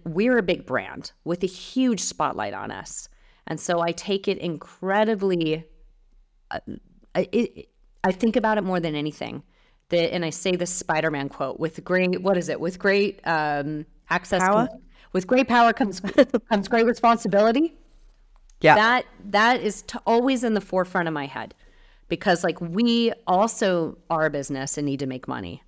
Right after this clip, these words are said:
Speaker 1: but I am not gonna go run after the cash grabs. I'd rather, you know,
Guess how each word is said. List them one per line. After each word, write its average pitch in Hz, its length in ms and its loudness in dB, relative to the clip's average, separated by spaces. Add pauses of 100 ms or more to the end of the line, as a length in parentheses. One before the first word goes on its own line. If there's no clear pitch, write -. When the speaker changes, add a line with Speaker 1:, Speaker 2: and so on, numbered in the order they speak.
(160)
Speaker 1:
but 165 100 0
I 170 180 0
am 175 200 0
not 185 220 2
gonna 180 140 -2
go 170 140 0
run 156 220 -2
after 160 400 -2
the 139 80 -4
cash - 380 -8
grabs. - 300 -8
I'd 143 140 -4
rather, 160 720 0
you 156 140 -6
know, 131 240 -8